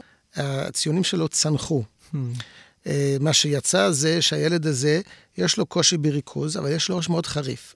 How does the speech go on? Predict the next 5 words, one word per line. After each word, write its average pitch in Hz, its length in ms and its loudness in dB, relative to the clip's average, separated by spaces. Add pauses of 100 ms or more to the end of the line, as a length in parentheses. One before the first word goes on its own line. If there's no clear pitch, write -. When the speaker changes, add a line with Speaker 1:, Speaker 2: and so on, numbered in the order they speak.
(100)
Speaker 1:
אז 135 180 -2 (300)
דברים 202 240 2
שצריכים 185 560 4 (440)
ללמוד 170 380 4
בשנייה, 170 580 4